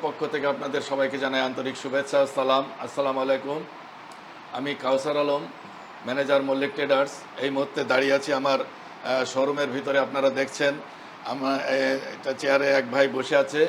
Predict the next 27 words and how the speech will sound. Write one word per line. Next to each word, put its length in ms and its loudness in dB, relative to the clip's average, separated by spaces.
তো 320 0
উনি 380 -2
অনেক 300 -6
দূর 180 -2
থেকে 180 0
এসছে, 500 2
তো 60 -4
আমি 200 0
ওনার 280 2
একটু 440 -8
পরিচয়, 500 4
আহ, 640 -6
জানতে 300 0
চাইবো 420 4
এবং 260 0
উনি 240 -4
কী 80 -4
জন্যে, 360 -2
কী 80 -6
বিষয়তে 380 -2
আসছে, 260 0
এই 100 6
ব্যাপার 280 0
নিয়ে 240 2
একটু 280 -4
কথা 180 0
বলবো। 340 2